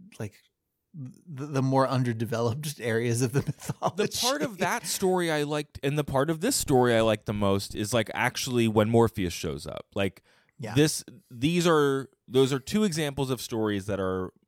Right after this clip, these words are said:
Speaker 2: most interesting for the, the, the few moments where they intersect with our main character. Whereas,
Speaker 1: Mm-hmm.
Speaker 2: like,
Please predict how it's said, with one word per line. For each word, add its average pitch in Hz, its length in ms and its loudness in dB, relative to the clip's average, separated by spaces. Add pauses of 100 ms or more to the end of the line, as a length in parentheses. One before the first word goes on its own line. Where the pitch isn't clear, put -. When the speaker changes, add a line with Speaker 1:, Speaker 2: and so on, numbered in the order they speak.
Speaker 2:
most 101 680 -8
interesting 90 760 -10 (460)
for - 240 -8
the, 90 160 -6 (200)
the, 95 240 -2
the 95 140 -2
few 151 680 0
moments 117 640 -2
where 101 100 0
they 95 160 -2
intersect 98 800 -6
with 92 540 -4 (380)
our 95 180 2
main 92 300 -2
character. 107 720 2 (460)
Whereas, 110 280 4
Speaker 1:
Mm-hmm. 110 40 0
Speaker 2:
like, 107 140 0